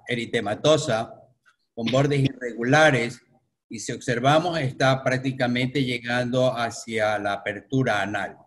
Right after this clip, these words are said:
Eh, veo que ponen pañalitis. Bueno, la pañalitis es un proceso irritativo al pañal que se ve mucho en los atópicos,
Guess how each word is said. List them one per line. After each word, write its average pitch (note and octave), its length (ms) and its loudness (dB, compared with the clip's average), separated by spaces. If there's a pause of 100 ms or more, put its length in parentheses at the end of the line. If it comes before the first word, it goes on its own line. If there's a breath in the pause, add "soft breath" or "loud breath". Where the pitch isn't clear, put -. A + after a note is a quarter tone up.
(680)
Eh, B2+ 500 -4
veo C#3 320 2
que C#3 180 2
ponen C#3+ 380 2
pañalitis. C3+ 580 0
Bueno, C#3 280 0
la G#2+ 160 -2
pañalitis C#3 760 -2
es B2+ 100 -4
un C#3 180 0
proceso C3+ 420 -6
irritativo C3 760 -2
al A#2 160 -4
pañal A#2+ 460 0
que A#2+ 100 -10
se - 160 -10
ve A2+ 100 -6
mucho B2 320 -6
en A#2+ 60 -8
los G#2 120 -12
atópicos, - 640 -8